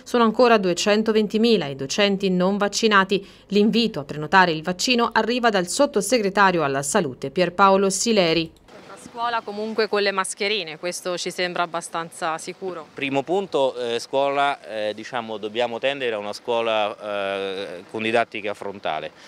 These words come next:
Speaker 2: Questo è il, eh, diciamo, è, è la nostra meta.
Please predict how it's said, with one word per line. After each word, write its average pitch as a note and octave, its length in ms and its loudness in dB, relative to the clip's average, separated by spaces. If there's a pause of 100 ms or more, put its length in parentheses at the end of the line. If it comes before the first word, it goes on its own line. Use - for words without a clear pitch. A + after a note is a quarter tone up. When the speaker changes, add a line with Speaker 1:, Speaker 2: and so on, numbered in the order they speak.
(120)
Speaker 2:
Questo B2+ 320 -2
è G#2 160 0
il, F#2+ 240 -4
eh, F2+ 320 -4
diciamo, F#2 500 -6
è, F2+ 200 -4
è G2 60 -4
la G2 100 -2
nostra G2 340 -6
meta. F#2+ 400 -4